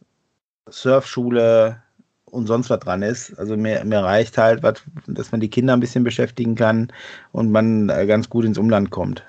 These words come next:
ne? Also wenn ich, ich kann mich ja darauf einrichten. Also entweder baue ich alles so auf,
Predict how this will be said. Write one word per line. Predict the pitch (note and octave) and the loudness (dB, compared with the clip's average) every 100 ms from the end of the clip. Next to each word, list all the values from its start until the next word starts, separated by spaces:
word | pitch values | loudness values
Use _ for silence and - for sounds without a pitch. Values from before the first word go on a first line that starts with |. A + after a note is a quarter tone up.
| - | -12
ne? | A2+ - _ - | -12 -12 _ -8
Also | G#2 | -2
wenn | G#2+ | 0
ich, | G#2+ - | -2 -6
ich | - | -10
kann | - B2 | -2 0
mich | A#2 | 2
ja | |
darauf | A2+ A#2 | 2 2
einrichten. | G#2 A2+ A#2+ G2+ - - _ | 2 0 -2 -4 -8 -18 _
Also | - G2+ | -10 -8
entweder | G#2+ A2+ A2+ A2 - _ _ _ _ _ _ _ | -6 -2 -2 -2 -8 _ _ _ _ _ _ _
baue | A2+ B2+ | 2 2
ich | B2 | 2
alles | A#2 C3+ | -2 -4
so | B2 A#2+ | -4 -2
auf, | A#2 C#3+ - | 0 0 -2